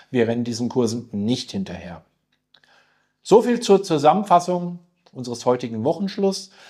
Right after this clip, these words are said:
Ein kleiner Ausblick auf die nächste Woche. Also zum einen werden wir mit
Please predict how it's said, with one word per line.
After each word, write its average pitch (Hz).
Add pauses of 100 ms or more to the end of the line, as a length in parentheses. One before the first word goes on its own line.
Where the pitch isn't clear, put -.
(220)
Ein 156
kleiner 220
Ausblick 202
auf 156
die 139
nächste 135
Woche. 208 (340)
Also 127
zum 139
einen 202 (400)
werden 160
wir 156
mit 143